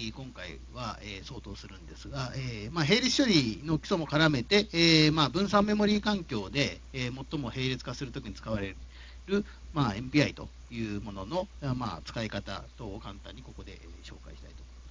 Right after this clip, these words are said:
えー、次回が、あの、オープンエムピーといいまして、こちらの方がどちらかというと、さ-、最初に、えーと、学ばれる方は、えー、使って、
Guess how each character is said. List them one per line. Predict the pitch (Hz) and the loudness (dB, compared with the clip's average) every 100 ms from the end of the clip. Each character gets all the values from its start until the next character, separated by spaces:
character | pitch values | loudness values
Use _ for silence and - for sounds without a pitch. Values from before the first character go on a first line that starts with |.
| - - - - - - - | -20 -20 -18 -18 -16 -12 2
え | 175 | 6
ー、 | 165 | 6
次 | 240 | 4
回 | 415 214 | 6 8
が、 | 156 131 | 8 4
あ | |
の、 | 127 | 2
オ | 165 | -2
ー | |
プ | 180 | 0
ン | 202 | 2
エ | 196 | 2
ム | |
ピ | 196 196 | 0 0
ー | |
と | 156 | 0
い | 104 | -2
い | |
ま | 95 95 | -4 -8
し | - | -8
て、 | 123 | -10
こ | 120 | -10
ち | 165 254 | -8 -4
ら | 254 | -2
の | 262 | 2
方 | 320 | 4
が | 220 | 4
ど | 147 | 2
ち | 131 | 0
ら | 175 175 | 0 0
か | |
と | 175 | -2
い | 180 | -6
う | |
と、 | 160 | -6
さ-、 | - 147 | -8 -4
最 | 180 170 | -2 -2
初 | 185 | -2
に、 | 180 175 | -4 -2
え | 165 160 | 0 0
ー | |
と、 | 165 | 0
学 | 160 151 | 0 2
ば | 147 | 4
れ | 151 | 4
る | 147 | 2
方 | 147 143 131 | -2 0 0
は、 | 101 113 92 | 2 0 -2
え | 98 98 95 90 85 | -6 -6 -6 -10 -14
ー、 | |
使 | - | -6
っ | 139 | -6
て、 | - 143 131 127 | -6 -2 -2 -2